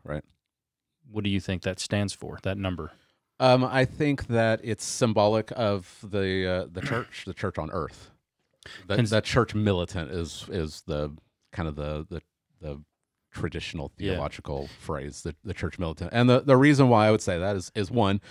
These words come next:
Speaker 1: um,
Speaker 2: Composed of Jews
Speaker 1: there
Speaker 2: and Gentiles?
Speaker 1: Yeah, yeah. Um, so there is, uh, the, the symbolic numbers. So it's twelve times twelve times a thousand.
Speaker 2: Uh-huh.
Speaker 1: Um,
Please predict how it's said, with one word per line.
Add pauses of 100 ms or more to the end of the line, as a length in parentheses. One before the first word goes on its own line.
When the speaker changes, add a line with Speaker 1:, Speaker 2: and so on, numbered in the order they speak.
(400)
Speaker 1:
um,
Speaker 2:
Composed
of
Jews
Speaker 1:
there
Speaker 2:
and
Gentiles? (160)
Speaker 1:
Yeah, (180)
yeah. (220)
Um, (360)
so
there
is,
uh, (720)
the,
the
symbolic
numbers. (300)
So (400)
it's
twelve
times
twelve
times
a
thousand. (140)
Speaker 2:
Uh-huh. (680)
Speaker 1:
Um,